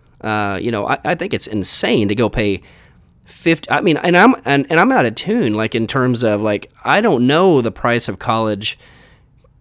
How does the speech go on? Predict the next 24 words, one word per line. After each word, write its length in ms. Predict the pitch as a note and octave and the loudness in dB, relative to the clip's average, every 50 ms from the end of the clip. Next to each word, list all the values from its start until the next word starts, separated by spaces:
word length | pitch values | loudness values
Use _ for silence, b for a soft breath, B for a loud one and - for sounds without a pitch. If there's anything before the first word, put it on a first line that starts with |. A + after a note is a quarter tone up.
| _ - | _ -8
you 160 | - C3+ B2+ | -4 -2 0
know, 200 | B2 A#2 A2+ A2 | 0 0 0 -2
comparatively 540 | G2+ A#2 A2 G#2 B2+ B2+ C3+ B2+ A2 A2 A2+ | -2 -4 -4 -2 -2 -2 0 0 -2 -2 -4
speaking 320 | - - B2 A2 A#2 G#2+ F#2+ | -4 -4 -6 -6 -6 -6 -6
to 60 | G2+ | -6
when 140 | G#2 G#2+ A2+ | -4 -2 0
I 100 | C#3+ D#3+ | 2 2
was 160 | D3+ C3 B2 | 2 0 0
going 160 | B2 G#2+ G2+ | -2 -2 -2
to 60 | G#2 | -4
college, 340 | G2+ - A2 G#2+ A2 G#2+ G#2+ | -4 -2 -2 -2 -2 -2 -4
but 100 | A#2 B2 | -2 -2
I'm 120 | D3+ G3 | 0 0
hearing 320 | F#3+ D#3+ E3 C#3+ C#3 B2 G#2+ | 0 0 2 2 2 0 0
people, 240 | - B2+ B2+ B2 A2 | -2 -6 -6 -4 -4
when 120 | A#2 B2+ | -2 -2
I 80 | C#3+ D#3 | -2 -2
say, 240 | - C#3 A#2 A#2+ D3+ | 0 0 0 2 2
"Oh, 140 | F#3+ F#3 C#3+ | 2 2 2
yeah, 240 | C#3 D#3+ E3+ D3+ | 2 4 2 2
it's 140 | A#2+ - - | 2 0 -2
expensive 440 | - - - - C#3+ D#3 D3+ - G2+ | -6 -8 -6 -4 -4 -4 -4 -4 -6
to 80 | G2+ F#2 | -6 -4
pay, 420 | G#2 G#2 G2 G2 F#2+ F#2 F#2 | -2 -2 -2 -2 -2 -4 -6